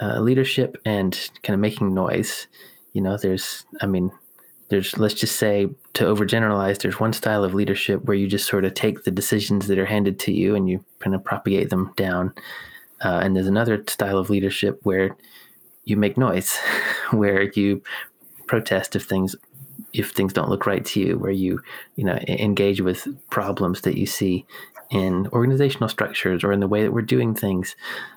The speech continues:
Uh, what's the relationship between those two things for, for you? And for Ella, too, uh, feel free to chime in for yourself, you,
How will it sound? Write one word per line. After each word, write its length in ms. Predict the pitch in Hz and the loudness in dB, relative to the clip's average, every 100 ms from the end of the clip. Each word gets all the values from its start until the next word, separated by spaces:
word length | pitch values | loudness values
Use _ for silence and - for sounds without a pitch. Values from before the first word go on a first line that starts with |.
| - 120 | -14 -6
Uh, 240 | 98 95 - 131 | -4 -4 -6 -2
what's 160 | 156 | 0
the 80 | - | 2
relationship 500 | 139 139 - 110 104 | 2 2 0 0 0
between 280 | - - 98 | 0 -2 0
those 180 | 95 92 | 0 -2
two 180 | - 98 | -2 -2
things 400 | - 110 - - - - _ - | -2 -4 -4 -10 -14 -20 _ -6
for, 180 | - 95 | -2 -2
for 140 | - | 0
you? 220 | 95 98 104 - _ _ - | 0 0 -2 -8 _ _ -2
And 120 | 120 | 0
for 80 | - | 2
Ella, 240 | 127 135 104 | 2 2 2
too, 240 | - 110 | 2 2
uh, 160 | 101 - - - - | 2 -4 -12 -16 -4
feel 140 | 113 | -2
free 160 | - 113 | 2 2
to 80 | |
chime 260 | - 104 104 | 2 0 2
in 120 | 98 | 0
for 60 | 98 | 2
yourself, 400 | 95 - 80 - | 0 0 -4 -2
you, 140 | - | -6